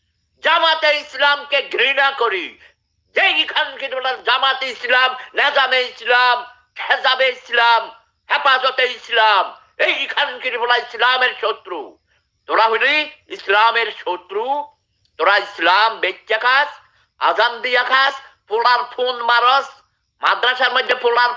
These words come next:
পুটকি মারস চ্যাপ দিয়া। খানকির পোলারা, ব্যবসার পোলারা মরে নাই, নুসরাতকে জ্বালিয়ে পুড়িয়ে কারা মেরেছে, হত্যা করেছে।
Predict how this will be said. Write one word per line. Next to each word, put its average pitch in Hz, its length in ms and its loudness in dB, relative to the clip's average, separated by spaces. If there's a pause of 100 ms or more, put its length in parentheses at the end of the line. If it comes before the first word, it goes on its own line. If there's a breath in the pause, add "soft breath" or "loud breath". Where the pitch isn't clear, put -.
পুটকি 226 340 -12
মারস 220 360 2
চ্যাপ 208 200 -2
দিয়া। 180 440 0 (240 loud breath)
খানকির 240 680 -2
পোলারা, 226 360 2
ব্যবসার 220 680 0
পোলারা 214 460 2 (140 loud breath)
মরে 208 300 2
নাই, 294 480 2 (840)
নুসরাতকে 277 680 -4
জ্বালিয়ে 262 360 0
পুড়িয়ে 262 320 -4
কারা 254 320 0
মেরেছে, 226 360 -2
হত্যা 185 280 0
করেছে। 151 360 -8